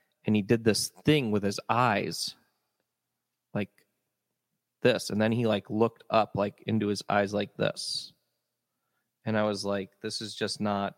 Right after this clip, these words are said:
like, a normal thing, maybe?" So I just, I don't know what to do exactly. But that's where I'm sitting. I don't know if it's just being a, a two-year-old being a two-year-old either.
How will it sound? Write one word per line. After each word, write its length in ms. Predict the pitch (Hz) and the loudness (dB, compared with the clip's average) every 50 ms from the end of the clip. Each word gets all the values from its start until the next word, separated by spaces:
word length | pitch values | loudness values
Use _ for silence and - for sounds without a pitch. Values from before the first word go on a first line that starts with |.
| _ _ _ _ _ _ _ | _ _ _ _ _ _ _
like, 140 | 104 101 - | -14 -12 -10
a 60 | - | -8
normal 520 | 98 95 98 98 98 101 101 104 98 92 - _ _ | -6 -4 -2 0 0 -2 -2 -4 -6 -10 -14 _ _
thing, 360 | 110 113 123 147 165 175 170 | -10 -10 -8 -6 -6 -6 -6
maybe?" 460 | 165 170 175 180 180 196 196 208 202 190 _ _ _ _ _ _ _ _ _ _ _ _ _ _ _ _ _ _ _ | -6 -6 -8 -8 -8 -8 -8 -8 -8 -10 _ _ _ _ _ _ _ _ _ _ _ _ _ _ _ _ _ _ _
So 520 | - - - 98 98 98 98 98 98 - - | -20 -14 -12 -10 -8 -6 -6 -8 -8 -10 -12
I 100 | - 101 | -12 -12
just, 500 | 92 101 98 87 - - - - - _ _ _ _ - | -8 -8 -8 -8 -8 -10 -12 -12 -16 _ _ _ _ -10
I 100 | 95 101 | -8 -6
don't 140 | 110 110 | -4 -4
know 80 | 110 107 | -2 -4
what 140 | 107 104 - | -4 -4 -6
to 80 | - | -2
do 160 | 101 101 107 110 | 0 0 2 2
exactly. 720 | 107 107 117 113 107 110 - - - 113 110 110 107 110 - - _ _ _ _ _ _ _ _ _ _ _ _ _ _ _ _ _ _ _ _ _ _ _ _ _ _ _ _ _ _ _ _ _ - | 0 0 0 2 2 0 -2 -4 -2 -2 0 0 -2 -4 -8 -16 _ _ _ _ _ _ _ _ _ _ _ _ _ _ _ _ _ _ _ _ _ _ _ _ _ _ _ _ _ _ _ _ _ -14
But 300 | 117 98 92 101 104 - - _ _ _ _ _ _ _ _ _ _ _ _ _ | -12 -10 -8 -8 -8 -10 -12 _ _ _ _ _ _ _ _ _ _ _ _ _
that's 180 | - 92 82 - | -14 -14 -14 -10
where 100 | 90 90 | -12 -12
I'm 100 | 87 - | -10 -12
sitting. 420 | - - - - - - 101 107 - _ _ _ _ _ _ _ _ _ _ _ _ _ _ _ _ _ _ _ _ _ _ _ _ _ _ _ _ _ _ _ _ _ _ _ _ _ _ _ _ _ _ _ _ _ _ _ _ _ _ _ _ _ | -14 -14 -16 -16 -16 -16 -16 -16 -20 _ _ _ _ _ _ _ _ _ _ _ _ _ _ _ _ _ _ _ _ _ _ _ _ _ _ _ _ _ _ _ _ _ _ _ _ _ _ _ _ _ _ _ _ _ _ _ _ _ _ _ _ _
I 40 | - | -2
don't 100 | 98 98 | 0 0
know 60 | 101 | 0
if 60 | 95 98 | 0 0
it's 100 | 98 107 | -2 -4
just 140 | 98 - | -4 0
being 180 | - 107 98 98 | 2 2 2 2
a, 60 | 104 - | 0 -4
a 60 | 110 | -6
two-year-old 420 | 101 - - 107 104 104 101 98 95 | -2 0 2 2 2 2 0 0 0
being 200 | 101 98 92 92 | -2 -2 -2 -2
a 40 | |
two-year-old 460 | 92 - - 107 98 92 92 92 90 95 | -4 -4 -2 -2 0 0 -2 -2 0 0
either. 360 | 98 95 92 95 98 - | 0 2 0 -2 -4 -6